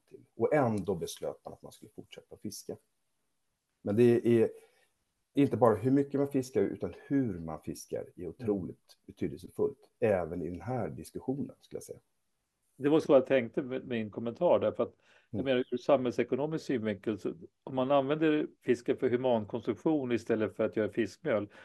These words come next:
Speaker 2: så kanske man kan ha tio procent av fisket och få lika stort värde ur samhällsekonomisk synvinkel och då få ett väldigt uthålligt fiske då, där man bevarar bestånden då. Så.
Speaker 1: Mm.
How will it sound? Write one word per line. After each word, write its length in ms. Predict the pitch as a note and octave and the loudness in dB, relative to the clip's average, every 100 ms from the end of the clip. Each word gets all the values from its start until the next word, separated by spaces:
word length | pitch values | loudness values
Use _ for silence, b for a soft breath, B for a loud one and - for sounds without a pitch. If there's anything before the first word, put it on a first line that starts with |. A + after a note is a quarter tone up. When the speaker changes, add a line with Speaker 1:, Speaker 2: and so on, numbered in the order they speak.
| B B | B B
Speaker 2:
så 120 | C3+ | -2
kanske 240 | - A#2+ B2 | 2 2 0
man 120 | A#2 | -2
kan 140 | A#2+ | 2
ha 100 | A2 | 0
tio 320 | G#2+ C3+ A2 | 0 0 0
procent 500 | A2 B2 D3 E3 C#3 | 0 2 4 2 0
av 180 | - - | -4 -2
fisket 540 | - A2+ - - G#2+ - - _ B B B _ | 0 0 0 -6 -6 -8 -20 _ B B B _
och 120 | C3 | 0
få 120 | - | 2
lika 400 | A#2 A#2 - C3+ | 4 2 2 -2
stort 400 | B2+ B2 A#2+ - | 0 0 -2 0
värde 340 | A#2+ A2+ G2+ A2 | 4 4 4 2
ur 120 | G2 | 0
samhällsekonomisk 1120 | - G#2+ G#2 G2+ F#2+ - - B2+ C3 E3 D#3 | 0 0 0 -6 -8 -12 -8 -2 0 0 -2
synvinkel 500 | C3+ G#2 G2+ F#2+ G#2+ | -4 -2 -4 -4 -2
och 160 | B2 A2 | 0 2
då 320 | G#2+ G#2 b b b b _ | 2 2 b b b b _
få 140 | B2+ G#2+ | 2 2
ett 120 | G2 | 4
väldigt 240 | A2 F#2+ | 2 2
uthålligt 520 | D3+ G#2+ G2+ D3 E3+ A#2+ | 0 0 0 0 0 0
fiske 380 | A2 - - | -4 -4 -8
då, 120 | G2+ G2+ | -6 -4
där 120 | G2+ | -4
man 340 | G2+ G2 G2 | -4 -6 -8
bevarar 400 | G2+ G#2 A#2 C#3 | -6 -2 -2 0
bestånden 520 | B2 - G#2+ G#2+ G#2 | -2 -6 -8 -8 -10
då. 240 | G2 F#2 A2 _ _ | -12 -14 -16 _ _
Så. 60 | |
Speaker 1:
Mm. 140 | A2 | -6